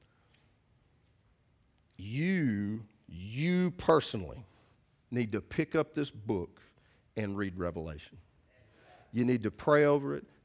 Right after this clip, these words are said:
"God, show me what it is that I need to see through this book."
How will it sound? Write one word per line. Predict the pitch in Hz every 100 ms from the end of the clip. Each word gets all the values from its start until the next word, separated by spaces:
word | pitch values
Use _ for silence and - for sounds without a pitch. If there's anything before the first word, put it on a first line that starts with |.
| -
"God, | 127 135 135 131 -
show | - - 147 147
me | 147 143
what | 131 127 123
it | 120
is | 120 101 95 - 95
that | 101 -
I | 117 123
need | 107 92
to | -
see | 92 - 90
through | 90 90
this | 85 -
book." | 110 87 -